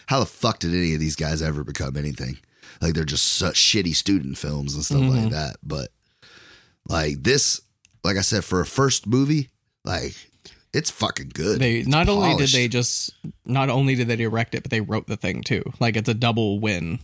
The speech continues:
Speaker 1: And that's kinda like they started that staple too. I'm not saying there wasn't people that wrote and directed their movies before them, but
Speaker 2: Yeah, yeah, yeah.
Speaker 1: like, they bring it to the table every time. I don't think they've made a fucking movie that they haven't wrote. Like, can you think of one?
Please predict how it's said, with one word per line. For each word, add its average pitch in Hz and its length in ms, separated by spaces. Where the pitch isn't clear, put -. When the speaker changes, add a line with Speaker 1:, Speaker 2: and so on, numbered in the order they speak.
Speaker 1:
And 110 120
that's 131 140
kinda 147 260
like 131 220
they 101 300
started 131 420
that 143 160
staple 117 400
too. 156 240
I'm 117 80
not 110 140
saying 104 220
there 98 100
wasn't 92 280
people 90 240
that 80 140
wrote 85 220
and 73 80
directed 82 400
their 76 100
movies 82 320
before 92 400
them, 76 240
but 127 80
Speaker 2:
Yeah, 95 140
yeah, 98 140
yeah. 67 140
Speaker 1:
like, 71 280
they 110 180
bring 90 300
it 82 120
to 85 120
the 80 80
table 85 280
every 87 180
time. 71 360
I 123 120
don't 131 180
think 120 160
they've 131 180
made 147 200
a 85 40
fucking 76 320
movie 76 240
that 78 200
they 82 140
haven't 76 220
wrote. 71 300
Like, 76 480
can 80 100
you 113 100
think 185 220
of 202 60
one? 240 220